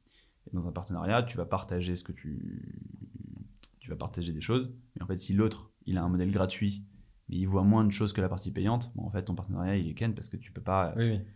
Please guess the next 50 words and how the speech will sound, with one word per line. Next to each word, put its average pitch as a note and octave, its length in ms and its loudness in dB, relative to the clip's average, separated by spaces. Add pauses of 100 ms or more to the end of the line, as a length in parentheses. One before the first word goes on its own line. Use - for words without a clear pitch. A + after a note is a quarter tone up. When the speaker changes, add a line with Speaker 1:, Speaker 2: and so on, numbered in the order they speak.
(220)
Speaker 2:
Enfin, A#2+ 100 4
tu A#2+ 100 2
vois A#2+ 100 10
Speaker 1:
t'as - 40 8
Speaker 2:
pas - 40 12
la B2 80 12
Speaker 1:
pas, A2+ 100 12
Speaker 2:
valeur, B2 140 10
Speaker 1:
t'as, G2 60 6
Speaker 2:
en G2 40 4
fait. G#2 80 2
Speaker 1:
exactement, A#2+ 260 10
t'as G2 120 4
pas A#2 80 6
l'égalité. A2+ 520 6 (100)
Le F#2 100 -2
but G#2 80 6
d'un G2+ 80 6
partenariat, G2+ 320 4
c'est A#2+ 80 2
quand G#2+ 80 4
même G#2 80 6
d'avoir, G2 240 4
euh, F2+ 60 0 (100)
cette G#2 160 0
Speaker 2:
Ouais. A#2+ 80 8
Speaker 1:
réciprocité. G#2 640 2 (580)
Donc, G2 200 2
justement, A#2+ 440 4
dans G2+ 100 8
la E2+ 100 0
partie G2+ 300 0
dont F#2+ 100 4
on E2+ 160 2
a F2 60 -2
réfléchi G#2+ 440 6
le G2+ 80 6
pricing, A2+ 540 6
le G2 200 8
packaging, G2+ 600 4 (380)
t'as F#2+ 100 0
un F#2 80 2
sujet G#2+ 480 4
où, C#3 300 4
quand C#3+ 160 8
je B2 100 8
suis A#2+ 240 4
un G#2 80 6
paying G2 220 2
customer, F2+ 400 -2